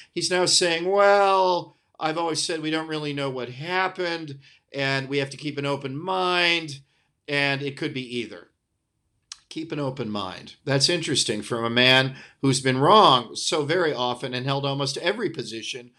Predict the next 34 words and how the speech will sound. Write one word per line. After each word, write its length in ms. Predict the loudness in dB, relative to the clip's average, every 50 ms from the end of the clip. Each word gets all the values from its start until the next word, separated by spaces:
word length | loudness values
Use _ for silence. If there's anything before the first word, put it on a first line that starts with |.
| _ _ _ -6
on 160 | -4 -4 -4 0
every 320 | 0 0 0 0 -4 -4
view 240 | -4 -4 -4 -4 -4
of 120 | -4 -8
covid. 540 | -8 -6 -4 -4 -4 -4 -6 -8 -8 -8 -14 _ _ _ _ _ _ _ -4
And 380 | -2 2 2 2 2 0 -4 -14 _ -14
now 240 | -6 -2 -2 0 0
to 100 | -2 -2
say, 280 | -4 -4 -2 -2 -2 -4
"Keep 300 | -4 -8 -8 -8 -8 -6
an 80 | -6
open 320 | -6 -6 -6 -6 -8 -10 -8
mind," 640 | -6 -4 -4 -4 -2 -2 -4 -4 -4 -8 -10 -14 _ _ _ _ _ _ -16
is 160 | -14 -12 -10
rather 320 | -8 -8 -6 -6 -6 -6 -6
amusing. 540 | -6 -4 -4 -4 -2 -2 -4 -6 -6 -4
This 160 | -6 -6 -6 -6
is 140 | -8 -8
a 40 | -6
man 260 | -4 -2 -2 -2 -2
who, 120 | -2 -4 -6
if 100 | -6 -8
you 80 | -10
question 520 | -12 -10 -10 -8 -6 -6 -4 -4 -4 -4 -2
him, 200 | -2 -4 -4 -8 -14 -20 -20 -20 _ _ _ 2
arrogantly 580 | 4 6 8 6 6 6 2 0 0 -2 -4
said 440 | -4 -4 -2 0 2 2 2 2 2
at 120 | 0 -4 -2
one 220 | -2 -4 -4 -4
point, 380 | -8 -6 -4 -2 -2 -4 -6 _ 0
"I 180 | 2 4 4 4 2
am 320 | 2 0 0 0 0 -2
the 120 | -4 -4
science." 960 | -2 -2 -2 -2 0 0 -2 -2 -2 -6 -8 -6 -4 -4 -4 -4 -4 -8 -12